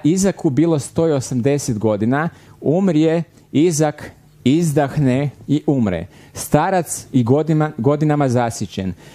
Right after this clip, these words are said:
te bude pridružen svojim precima. Sahrane ga njegovi sinovi Ezav i Jakov." Znači, pazite sad situaciju.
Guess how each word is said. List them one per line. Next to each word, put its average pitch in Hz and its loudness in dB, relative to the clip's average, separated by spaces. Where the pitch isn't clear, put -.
te 127 4
bude 175 2
pridružen 151 0
svojim 143 0
precima. 104 0
Sahrane 151 2
ga 123 2
njegovi 127 0
sinovi 147 0
Ezav 117 0
i 120 2
Jakov." 95 -2
Znači, 110 -2
pazite 127 0
sad 123 0
situaciju. 107 -4